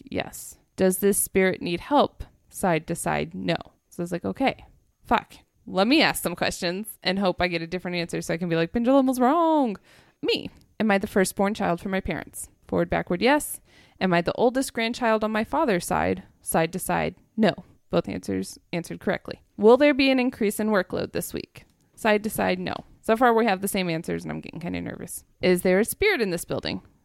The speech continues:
Front to back, yes. Does this spirit need help? Side to side, no. Then I wrote,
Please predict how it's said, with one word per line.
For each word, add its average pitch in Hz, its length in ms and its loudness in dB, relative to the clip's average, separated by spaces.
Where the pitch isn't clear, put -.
Front 190 240 0
to 214 60 -4
back, 180 340 -4
yes. - 400 -4
Does 214 220 4
this 226 180 2
spirit 190 400 4
need 180 220 -2
help? - 340 -8
Side 175 320 -2
to 196 60 -2
side, 180 440 -2
no. 196 340 -4
Then 180 120 2
I 170 60 4
wrote, 170 340 4